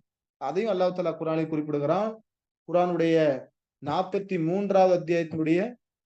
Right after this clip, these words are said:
எழுபத்தி ஏழாவது வசனம். அதுல சொல்லும் பொழுது நாற்பத்தி மூன்றுல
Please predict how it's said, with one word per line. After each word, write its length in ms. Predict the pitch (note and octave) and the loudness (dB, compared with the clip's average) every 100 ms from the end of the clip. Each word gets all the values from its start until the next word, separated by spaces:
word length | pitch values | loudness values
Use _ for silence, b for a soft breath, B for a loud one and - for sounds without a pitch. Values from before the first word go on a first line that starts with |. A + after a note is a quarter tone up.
| - | -4
எழுபத்தி 400 | D#3+ G3+ G3 G3 | -2 0 0 -2
ஏழாவது 400 | F#3 F3 F3 E3 | 0 2 2 2
வசனம். 320 | D3 B2 G#2+ _ _ _ _ _ | -2 -8 -14 _ _ _ _ _
அதுல 300 | D#3 E3 F#3 | -2 0 2
சொல்லும் 280 | F#3+ F3+ F3+ | 2 0 2
பொழுது 260 | E3 E3+ | 2 0
நாற்பத்தி 520 | A3+ E3 F#3 G3 F#3 F3 | 0 0 -2 -4 -4 -4
மூன்றுல 580 | D#3+ G3 G3+ G3 A#3 | -2 0 0 2 0